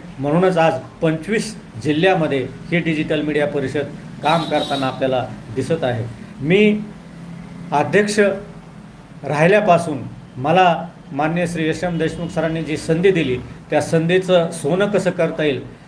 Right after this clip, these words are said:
हे ध्येय समोर ठेवून आजपर्यंत मी वाटचाल करत आलो आहे. खरं तर मराठी पत्रकार परिषदेचा एक सदस्य म्हणून राहण्याची माझी इच्छा असताना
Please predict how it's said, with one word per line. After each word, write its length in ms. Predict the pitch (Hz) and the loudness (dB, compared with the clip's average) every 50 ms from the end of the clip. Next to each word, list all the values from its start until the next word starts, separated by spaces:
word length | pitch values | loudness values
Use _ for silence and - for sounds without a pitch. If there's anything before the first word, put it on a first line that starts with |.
| - - - | -20 -16 -10
हे 60 | 123 123 | -6 -4
ध्येय 260 | 127 147 175 190 185 | 0 4 4 4 4
समोर 320 | - 185 175 165 175 170 | 4 -2 -2 0 0 -2
ठेवून 340 | 160 - 147 160 160 147 139 - - - - - 139 | -2 -2 -2 -2 -2 -2 -6 -10 -14 -18 -12 -4 -2
आजपर्यंत 440 | 143 156 151 - 165 160 160 156 151 - | -2 -2 0 -2 -2 0 0 0 -2 -4
मी 280 | 143 147 151 147 139 147 - - - - - - - | -4 -4 -4 -4 -4 -6 -10 -16 -18 -20 -16 -6 0
वाटचाल 400 | 135 143 147 147 - 165 156 147 | 2 2 2 2 2 0 0 0
करत 300 | - 170 147 143 135 139 | 0 -2 -4 -2 0 0
आलो 180 | 131 131 131 | 0 2 2
आहे. 220 | 123 117 110 110 104 - - - - - - - - | 0 -2 -2 -6 -8 -10 -14 -20 -20 -20 -18 -6 0
खरं 240 | - 175 190 190 185 | 4 4 4 6 6
तर 180 | 208 202 180 170 - - - - - - - - - - - - | 4 4 4 2 -2 -6 -14 -18 -20 -20 -20 -20 -20 -20 -14 -8
मराठी 340 | 127 143 151 165 180 190 202 | -2 2 4 4 4 4 2
पत्रकार 440 | 185 196 185 190 185 185 175 175 175 | 2 2 2 2 2 2 4 2 2
परिषदेचा 600 | 175 180 175 175 170 170 170 165 170 170 170 160 | 2 0 0 0 0 0 0 0 0 2 4 4
एक 160 | 165 170 170 - - - - - | 4 4 2 0 -10 -10 -2 2
सदस्य 380 | 180 175 180 202 196 214 214 196 | 4 6 6 6 4 4 2 0
म्हणून 240 | 180 185 180 170 139 - - - - - - 156 | 0 0 -2 -2 -4 -6 -10 -12 -14 -12 -8 -4
राहण्याची 440 | - 147 143 151 175 185 185 175 175 | -2 0 2 4 2 2 2 0 -2
माझी 440 | 165 165 165 151 143 160 156 139 - - - - - - - - | 0 0 0 0 0 0 -2 -4 -4 -10 -16 -18 -18 -14 -8 -4
इच्छा 300 | 147 151 151 - 175 180 | -4 -4 -2 2 4 4
असताना 500 | 180 165 - - 185 175 170 160 143 | 4 4 2 2 2 2 2 2 -2